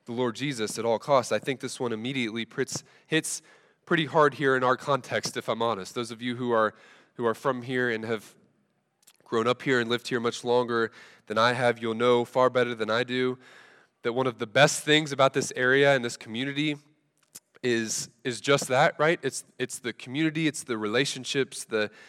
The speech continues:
the heritage, the family, the support that is here for a lot of us. It's comfortable. <laughs> And that really is a good thing about our community. But friends, if I'm honest,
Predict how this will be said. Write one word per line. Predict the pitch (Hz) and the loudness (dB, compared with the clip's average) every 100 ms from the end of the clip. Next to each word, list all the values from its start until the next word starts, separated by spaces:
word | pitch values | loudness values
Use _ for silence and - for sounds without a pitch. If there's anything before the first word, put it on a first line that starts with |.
| - - - | -20 -20 -8
the | 113 | -6
heritage, | 147 143 135 147 131 - | 2 4 4 2 0 -2
the | 117 | -8
family, | - 131 127 135 123 | 0 0 0 -2 -2
the | 110 | -6
support | - 110 - 131 139 - - - _ - - - - _ _ | -8 -10 -4 0 2 0 -12 -18 _ -20 -20 -20 -20 _ _
that | - | -6
is | 120 - | -6 -6
here | 143 135 | -2 -2
for | - 117 | 0 -2
a | |
lot | 110 120 | 2 2
of | 123 | 4
us. | 131 131 - - _ _ _ _ _ _ _ | 2 2 -2 -6 _ _ _ _ _ _ _
It's | 147 - | -4 -2
comfortable. | - 202 - 92 85 - - - | 0 0 -2 -12 -14 -14 -20 -18
<laughs> | - - _ _ - | -20 -20 _ _ 0
And | 156 | 2
that | 147 | 6
really | 175 208 190 | 8 10 10
is | 151 | 6
a | |
good | 139 151 | 2 0
thing | - 147 120 110 - _ _ _ _ _ _ _ _ _ _ _ _ _ | 2 2 2 -2 -14 _ _ _ _ _ _ _ _ _ _ _ _ _
about | 117 139 | 0 2
our | 131 | 2
community. | - 151 135 | -2 -4 -4
But | 110 104 | -4 -2
friends, | 165 139 | -2 -2
if | 117 | -6
I'm | 120 | -2
honest, | 131 143 110 - - | 0 2 0 -4 -12